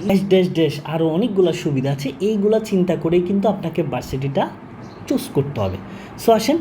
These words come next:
এক থেকে পাঁচ হাজার যাদের সিরিয়াল, আপনারা হচ্ছে, আমি এখানে আটটা ভার্সিটি উল্লেখ করেছি, ইসলামী, কুষ্টিয়া, জাস্ট, জাস্টটা কিন্তু ইঞ্জিনিয়ারিংয়ের জন্য বেস্ট,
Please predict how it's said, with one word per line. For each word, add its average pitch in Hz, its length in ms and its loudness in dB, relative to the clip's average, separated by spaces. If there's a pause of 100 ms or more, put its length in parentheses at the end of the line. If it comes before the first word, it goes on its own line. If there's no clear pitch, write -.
(200)
এক 160 200 -2
থেকে 240 180 2
পাঁচ 185 260 0
হাজার 196 200 6
যাদের 160 220 2
সিরিয়াল, 202 360 4 (460)
আপনারা 165 260 0
হচ্ছে, 196 180 0
আমি 190 160 2
এখানে 196 180 4
আটটা 180 240 0
ভার্সিটি 196 360 2
উল্লেখ 202 280 4
করেছি, 208 360 4 (460)
ইসলামী, 196 460 2 (400)
কুষ্টিয়া, 175 480 4 (520)
জাস্ট, 180 340 2 (420)
জাস্টটা 196 360 0
কিন্তু 240 300 2
ইঞ্জিনিয়ারিংয়ের 185 640 4
জন্য 185 220 4
বেস্ট, - 480 -4